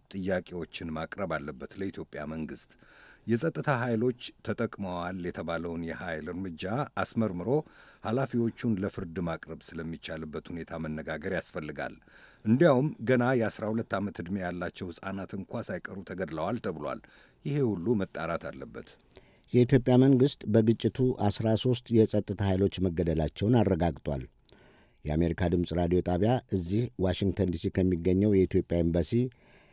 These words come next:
Speaker 2: አስተያየት ለማግኘት ተደጋጋሚ ሙከራ አድርጎ ይፋ መግለጫ አላገኘም። በኦሮሚያ የወቅቱ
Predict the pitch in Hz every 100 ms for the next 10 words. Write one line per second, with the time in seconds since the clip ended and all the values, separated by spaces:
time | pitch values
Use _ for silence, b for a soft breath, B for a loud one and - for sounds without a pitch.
0 | b b 98 - 123 120 110 107 101 101
1 | 113 - 104 101 95 92 95 98 98 90
2 | - 87 80 76 76 87 98 - 98 95
3 | 98 101 98 95 92 85 76 76 76 67
4 | - _ b b b b b - 110 120
5 | 120 123 131 - 110 110 92